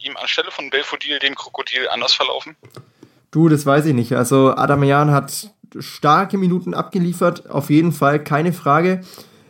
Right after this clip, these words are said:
Speaker 2: Ähm, aber ich weiß nicht, wie, wie er denn von Anfang an spielt. Er,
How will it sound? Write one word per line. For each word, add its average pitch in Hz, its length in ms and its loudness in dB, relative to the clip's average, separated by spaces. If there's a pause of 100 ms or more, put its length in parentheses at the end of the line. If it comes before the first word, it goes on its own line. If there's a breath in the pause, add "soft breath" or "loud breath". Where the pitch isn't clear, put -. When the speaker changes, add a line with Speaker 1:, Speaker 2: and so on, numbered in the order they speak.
(320 loud breath)
Speaker 2:
Ähm, 131 520 0 (100)
aber 170 540 2 (800)
ich 143 220 -8
weiß 156 280 2
nicht, 139 440 -2
wie, 143 480 4
wie 143 160 4
er 139 80 4
denn 135 160 0
von 143 140 -2
Anfang 135 300 0
an 139 160 0
spielt. - 280 -6
Er, - 320 -6